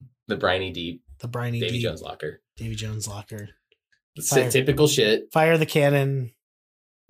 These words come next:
Speaker 1: <laughs>
Speaker 2: Blarney, uh, hut. Skip
Speaker 1: Blarney?
Speaker 2: Blarn-, I don't fucking, just, this
Speaker 1: Next
Speaker 2: is
Speaker 1: cover.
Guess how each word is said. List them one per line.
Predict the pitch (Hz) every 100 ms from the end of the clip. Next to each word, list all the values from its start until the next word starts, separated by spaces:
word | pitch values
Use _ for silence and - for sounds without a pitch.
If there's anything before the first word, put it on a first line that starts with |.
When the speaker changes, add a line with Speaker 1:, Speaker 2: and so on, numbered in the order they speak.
| _
Speaker 1:
<laughs> | 151 135 131 - - - -
Speaker 2:
Blarney, | 131 131 135 135 131 123 - _ - -
uh, | - - 185 202 196 - - _ -
hut. | - 98 - _ - _ _ _ _ _ _ 127
Skip | - 151
Speaker 1:
Blarney? | 127 135 226 508 539 440 _ _
Speaker 2:
Blarn-, | 127 127 113 _ 120
I |
don't | 113 113 - _
fucking, | - 107 - 92 _
just, | 147 151 - - - - - - -
this | 226
Speaker 1:
Next | 214 269
Speaker 2:
is | 185
Speaker 1:
cover. | 113 110 110 -